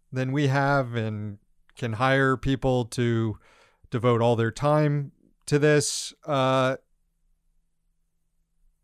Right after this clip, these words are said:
what I'm saying is you can get what we were doing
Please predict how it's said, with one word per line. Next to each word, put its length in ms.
what 160
I'm 80
saying 280
is 160
you 100
can 460
get 200
what 160
we 140
were 140
doing 600